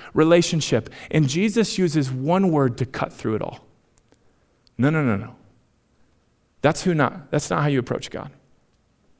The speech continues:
He's your father." That's different. If he's really your father, if he's really adopted you, this means there is nothing, nothing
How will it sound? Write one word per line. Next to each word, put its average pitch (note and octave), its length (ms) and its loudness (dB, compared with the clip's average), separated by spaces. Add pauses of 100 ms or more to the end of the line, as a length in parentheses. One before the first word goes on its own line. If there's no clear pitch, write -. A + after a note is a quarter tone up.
(460)
He's D3 160 -4
your G#2+ 80 -4
father." - 580 -6 (1200)
That's D#3+ 160 -6
different. - 400 -6 (2500)
If D3 180 2
he's D#3+ 220 2
really E3 340 4
your F3+ 120 4
father, A#2 420 0 (180)
if - 200 2
he's C3+ 260 2
really F3 560 2
adopted D3+ 1040 0 (220)
you, A#2 480 2 (300)
this E3+ 460 2
means C3+ 400 2
there D3 200 4
is B2 180 0
nothing, A#2 960 2 (520)
nothing D3 760 4